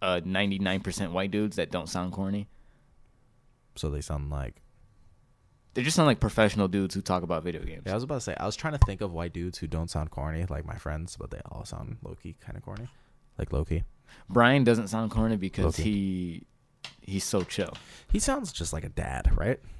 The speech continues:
Speaker 2: Like if a dad was twenty.
Speaker 1: No, he sounds like, well, mm, yeah.
Speaker 2: Yeah.
Speaker 1: Yeah.
Speaker 2: And then Nathan just sounds like a frat guy. A frat guy who's just drank,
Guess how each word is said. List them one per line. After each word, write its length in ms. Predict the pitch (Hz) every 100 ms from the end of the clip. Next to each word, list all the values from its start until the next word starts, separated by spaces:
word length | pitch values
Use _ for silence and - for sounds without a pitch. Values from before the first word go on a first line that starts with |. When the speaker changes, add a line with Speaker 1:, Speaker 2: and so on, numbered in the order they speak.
| - - 98
Speaker 2:
Like 100 | 92
if 80 |
a 40 | 85
dad 260 | 82 87 87
was 140 | 80
twenty. 280 | 90 85 90 - - _ _ - - - 117
Speaker 1:
No, 140 | 113
he 120 | 110
sounds 440 | 139 151 147 147 127
like, 280 | 113 107 -
well, 360 | 185 220 - _ -
mm, 260 | 185 180 131 - - - _ - - - - - - - - - - - _ - - - - -
yeah. 200 | 120 90 - - _ -
Speaker 2:
Yeah. 200 | 113 160 - -
Speaker 1:
Yeah. 200 | 92 76 - _ -
Speaker 2:
And 100 | 85
then 120 | 78 78
Nathan 280 | 78 -
just 160 | 64 60
sounds 240 | - -
like 180 | - -
a 200 | - 64 - - - - - - -
frat 300 | - - -
guy. 240 | - - - - _ _ _ _ _ _ _ _ - - - -
A 60 |
frat 200 | - 71
guy 140 | - 87
who's 200 | 90 87
just 240 | - 90
drank, 280 | - 87